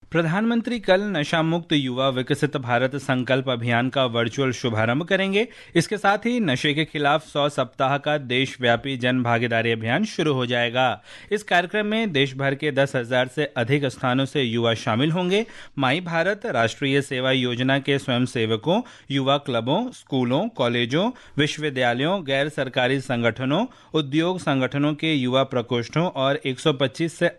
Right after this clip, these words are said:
अधिक आध्यात्मिक संस्थाओं के प्रतिनिधि भी virtual माध्यम से जुड़ेंगे। केंद्र सरकार ने आज राज्यों को कर हस्तांतरण के रूप में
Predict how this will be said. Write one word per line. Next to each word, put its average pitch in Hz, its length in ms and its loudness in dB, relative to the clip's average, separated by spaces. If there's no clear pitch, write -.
अधिक 139 440 0
आध्यात्मिक 123 680 0
संस्थाओं 127 560 0
के 202 240 0
प्रतिनिधि 147 280 0
भी 165 280 0
virtual 131 420 0
माध्यम 117 380 0
से 202 160 0
जुड़ेंगे। 127 600 0
केंद्र 226 300 0
सरकार 202 420 -2
ने 208 280 -4
आज 151 320 0
राज्यों 143 480 0
को 165 180 -2
कर 160 280 0
हस्तांतरण 143 760 0
के 147 180 0
रूप 131 280 -2
में 147 200 2